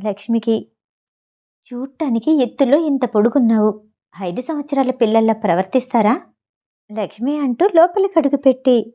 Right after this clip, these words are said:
రుద్ర నుదుటి మీద చేతి నానించింది. "ఏంటి ఇంత కాలిపోతుంది, అయినా టాబ్లెట్స్ వేసుకోవట్లేదు?" లక్ష్మి కోపంగా అంది. "అది జ్వరమేమీ లేదు."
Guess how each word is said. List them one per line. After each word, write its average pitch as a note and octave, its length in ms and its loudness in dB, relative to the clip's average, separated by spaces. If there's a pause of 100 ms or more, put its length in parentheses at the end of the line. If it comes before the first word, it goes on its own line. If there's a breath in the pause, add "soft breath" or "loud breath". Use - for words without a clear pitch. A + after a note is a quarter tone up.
(160)
రుద్ర F#3+ 360 -4
నుదుటి C4 340 -2
మీద B3 240 0
చేతి E4 400 -2
నానించింది. A3 840 2 (880)
"ఏంటి C4+ 560 -2 (240)
ఇంత G#3+ 280 -8
కాలిపోతుంది, B3 920 0 (320)
అయినా A#3+ 220 -6
టాబ్లెట్స్ B3+ 520 -2
వేసుకోవట్లేదు?" C4 800 2 (640)
లక్ష్మి G3+ 320 -8
కోపంగా E4+ 600 0
అంది. A3+ 400 2 (540)
"అది A#3+ 600 -6 (240)
జ్వరమేమీ B3+ 760 -2
లేదు." C#4 460 2